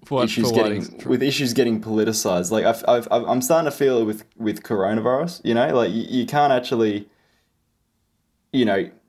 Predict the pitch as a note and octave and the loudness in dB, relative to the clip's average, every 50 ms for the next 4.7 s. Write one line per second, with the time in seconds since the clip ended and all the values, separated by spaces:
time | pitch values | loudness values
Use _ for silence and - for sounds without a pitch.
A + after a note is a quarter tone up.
0 | _ _ _ _ _ _ _ _ _ _ _ _ _ _ _ _ _ _ - A2+ | _ _ _ _ _ _ _ _ _ _ _ _ _ _ _ _ _ _ -10 -8
1 | A2+ A#2+ B2 A2+ A2 A#2 A#2+ B2 A#2+ B2+ C3 C3+ B2+ B2 B2 A#2+ B2 A#2 A#2 A2+ | -8 -6 -6 -8 -8 -6 -6 -6 -6 -6 -2 2 4 4 4 4 2 2 2 2
2 | A2 A2 G#2 G2 G2+ G2+ G2 F#2+ - - - - - - - G#2+ G2+ F#2 F#2 D2 | 2 2 0 0 0 -2 -4 -6 -8 -12 -16 -20 -14 -6 -4 -2 -2 0 0 0
3 | F#2+ G#2+ G#2 G2 G2+ G2+ G#2 G2 G#2 G#2+ G#2 F#2 F2 E2+ - - _ _ _ _ | 2 2 4 2 2 2 -2 -4 -2 0 2 2 2 0 -2 -8 _ _ _ _
4 | - A2 G#2 G2+ G#2 G2+ F#2+ - A2 G#2+ G#2+ - - | -8 -8 -6 -2 -2 -2 -2 0 0 0 0 -2 -4